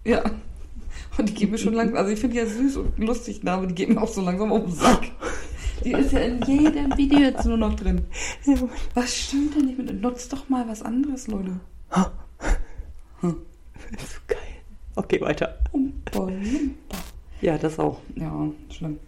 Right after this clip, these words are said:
Speaker 1: In deinen Sch-, äh, würdest du eher in deinen Schlafklamotten auf dem Boden ohne Kissen schlafen? Oder komplett nackt auf dem Boden schlafen, aber ein Kissen haben?
Speaker 2: Hab ich eine Decke?
Speaker 1: Nee.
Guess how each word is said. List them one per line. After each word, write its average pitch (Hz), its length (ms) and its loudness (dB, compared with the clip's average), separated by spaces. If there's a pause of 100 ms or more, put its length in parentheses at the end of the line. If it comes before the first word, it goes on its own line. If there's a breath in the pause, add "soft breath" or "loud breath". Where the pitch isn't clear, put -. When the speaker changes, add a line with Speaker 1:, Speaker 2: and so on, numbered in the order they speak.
(840 soft breath)
Speaker 1:
In 277 220 4
deinen 240 340 2
Sch-, - 280 -8
äh, 202 220 2
würdest 254 300 -2
du 226 180 -2
eher 220 340 0
in 196 120 0
deinen 180 200 -2
Schlafklamotten 220 840 -2
auf 214 180 0
dem 180 220 -2
Boden 208 340 4
ohne 180 220 0
Kissen 196 340 -6
schlafen? 233 680 -2 (1600 soft breath)
Oder 262 300 2
komplett 214 800 0
nackt 233 340 0
auf 175 180 -2
dem 180 220 0
Boden 170 320 -4
schlafen, 175 560 -2
aber 160 140 -4
ein 185 120 -2
Kissen 180 360 -4
haben? 151 340 -2 (340)
Speaker 2:
Hab 180 140 -2
ich 170 100 6
eine 165 120 2
Decke? 254 340 4 (540)
Speaker 1:
Nee. 302 180 2